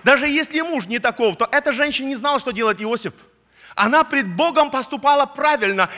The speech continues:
И Бог нашел Иосифа, и Бог нашел Марию, и их свел вместе. Помните об этом. А посмотрите, для нас, женатых людей, семьи наши, братья и сестры, обратите внимание на это.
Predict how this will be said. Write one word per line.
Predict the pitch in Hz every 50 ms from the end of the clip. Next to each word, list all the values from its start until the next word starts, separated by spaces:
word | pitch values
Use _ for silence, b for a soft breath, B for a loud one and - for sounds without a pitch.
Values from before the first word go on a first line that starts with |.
| B B
И | 262 269
Бог | 190 180 302 320 -
нашел | 294 302 277 - 320 339 311
Иосифа, | 302 285 269 294 349 339 - 294 220 - 269 277 269 B B B B
и | 269
Бог | 190 262 262 269
нашел | 277 269 202 269 262 262
Марию, | 254 247 262 302 311 254 226 220
и | 226 226 220 208 208
их | -
свел | - - - 170 175 170 160
вместе. | 170 202 262 240 - - - - 110 87 - _ _ _ _ b b b b b b b b _ _
Помните | - 320 277 185 139 113 - 127
об | 113 104 87 98
этом. | 90 - - - _ - - - - - - - _ _ _ b b b b b b b b b b b b b b b
А | - 165 214
посмотрите, | 247 - - 269 311 294 285 226 180 208 180 165 160 - -
для | 143 151 180
нас, | 190 214 202 151
женатых | 135 160 175 185 185 160 - 147 135 -
людей, | 139 135 131 135 156 139 107 104 95 - _ _ _ _ b b b b b b b b b
семьи | - - - 190 202 180 143 131
наши, | 127 135 147 135 - -
братья | 113 139 170 170 165 -
и | 131
сестры, | - - 160 123 147
обратите | 175 269 311 311 277 185
внимание | 151 170 196 254 202 131 127
на | 156
это. | 185 180 123 - 85